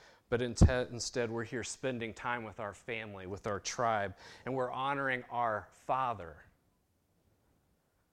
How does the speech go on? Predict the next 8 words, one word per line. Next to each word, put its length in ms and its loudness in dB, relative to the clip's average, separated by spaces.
With, 200 -6
we're 80 -4
here 200 4
with 260 0
authentic 680 -2
worship. 640 2
We're 140 0
giving 460 0